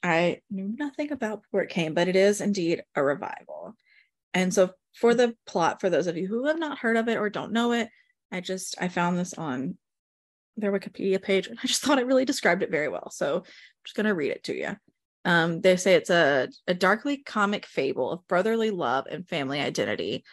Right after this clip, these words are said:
Top Dog Underdog tells the story of Lincoln and Booth, two brothers whose names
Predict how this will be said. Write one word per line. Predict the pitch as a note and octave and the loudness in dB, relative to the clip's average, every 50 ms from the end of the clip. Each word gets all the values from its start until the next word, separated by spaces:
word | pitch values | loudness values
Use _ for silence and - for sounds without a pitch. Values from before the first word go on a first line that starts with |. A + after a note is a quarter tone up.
| - - _ _ _ _ - | -20 -20 _ _ _ _ 0
Top | - G#3 A3+ - | 0 0 2 4
Dog | C#4 C4+ C#4 C4 - | 4 4 4 2 2
Underdog | G3+ F#3+ F#3 F3 E3+ E3+ D3 D3+ D3+ E3 | 2 4 4 4 4 4 4 2 2 2
tells | - - D#3+ E3+ E3+ | 2 2 2 2 2
the | - G3 | 0 -4
story | - - - E3+ D#3+ E3 - - | -4 -2 0 2 2 2 2 0
of | - E3+ G#3 | -2 -6 -4
Lincoln | F#3 G#3+ A#3+ C#4 C#4+ C#4+ | -4 -4 -2 -2 0 0
and | C#4+ C#4 A3+ | 0 2 2
Booth, | F3 D#3+ D#3+ E3+ F3 - - _ _ - | 2 2 2 2 0 -4 -10 _ _ -6
two | - A#3 A3+ | -4 -4 -2
brothers | A3 F3+ D#3 D#3 E3 E3 E3 - | 0 0 0 2 0 0 0 -2
whose | - - G3 F3+ F#3+ F3+ | -6 -4 -4 -4 -2 -2
names | F3 D#3 D#3+ D#3+ F3 - | -4 -4 -4 -6 -8 -10